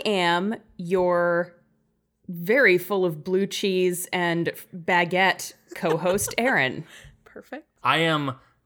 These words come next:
Speaker 3: your, my hair's too long to not have A C beyond ceiling fans on the first floor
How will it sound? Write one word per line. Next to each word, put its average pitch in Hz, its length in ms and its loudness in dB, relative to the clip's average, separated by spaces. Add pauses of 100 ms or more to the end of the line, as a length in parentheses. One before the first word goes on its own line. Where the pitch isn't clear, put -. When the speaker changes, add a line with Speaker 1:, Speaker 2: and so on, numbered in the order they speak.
Speaker 3:
your, 120 580 0 (180)
my 123 220 0
hair's 139 360 0
too 139 200 -4
long 120 440 -2
to 123 120 -10
not 120 320 -2
have 120 460 -4 (1200)
A 156 140 2
C 151 240 0
beyond 127 680 -2
ceiling 127 360 -2
fans 113 420 0
on 117 140 -6
the 113 80 -4
first 113 320 -4
floor 107 420 0